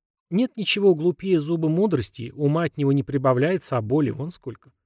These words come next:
Промахи вовсе не всегда обидны. Чем же плохо, если промахнулся тот, кто бросил в тебя камень? Ничто не радует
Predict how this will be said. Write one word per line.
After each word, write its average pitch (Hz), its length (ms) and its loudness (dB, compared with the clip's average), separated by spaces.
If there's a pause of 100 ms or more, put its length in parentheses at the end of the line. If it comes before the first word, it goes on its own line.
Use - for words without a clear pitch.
(1900)
Промахи 127 540 2 (100)
вовсе 135 400 0
не 123 100 0
всегда 127 380 -2
обидны. 117 460 -4 (180)
Чем 214 220 2
же 185 100 0
плохо, 214 400 2
если 127 240 0
промахнулся 139 680 -2
тот, - 260 -4
кто 131 220 -4
бросил 120 320 0
в - 80 -12
тебя 120 240 -4
камень? 127 340 -4 (1800)
Ничто 151 420 -2
не 135 140 4
радует 127 400 2